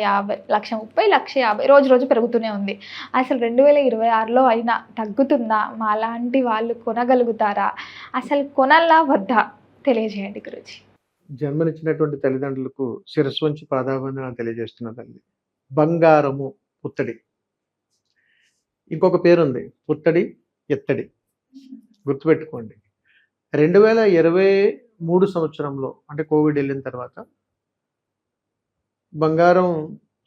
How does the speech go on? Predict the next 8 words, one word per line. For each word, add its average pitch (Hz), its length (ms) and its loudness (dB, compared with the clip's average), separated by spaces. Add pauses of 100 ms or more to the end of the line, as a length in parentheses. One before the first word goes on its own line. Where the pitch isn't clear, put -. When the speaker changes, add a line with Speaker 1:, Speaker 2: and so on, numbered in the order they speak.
Speaker 2:
సుమారు 170 380 0
లక్ష - 180 -4 (140)
దాటుతుంది 160 520 0
రెండు 151 180 0
వేల 151 180 2
ఇరవై 143 240 -2
ఐదు 139 160 -8
కని 147 180 -6